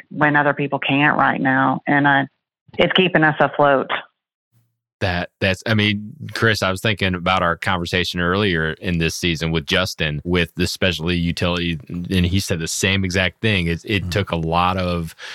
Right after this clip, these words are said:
Speaker 2: courage to be able to pull the trigger on buying that inventory.
Speaker 3: Yeah.
Speaker 2: But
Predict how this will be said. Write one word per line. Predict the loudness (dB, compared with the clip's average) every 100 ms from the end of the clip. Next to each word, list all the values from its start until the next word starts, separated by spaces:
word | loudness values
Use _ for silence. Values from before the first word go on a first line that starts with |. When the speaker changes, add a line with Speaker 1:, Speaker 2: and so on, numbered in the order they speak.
| -16 -14 -8
Speaker 2:
courage | 0 2 4 0 -2
to | 0
be | 2
able | 2 0
to | -6
pull | 0 0
the | 0
trigger | -2 -2 0 2 2
on | 0 0 0
buying | 0 2 2 0 2
that | 2 2
inventory. | 0 0 0 0 0 2 0 -2 -12 -16 -8
Speaker 3:
Yeah. | -4 -2
Speaker 2:
But | 2 4 4 0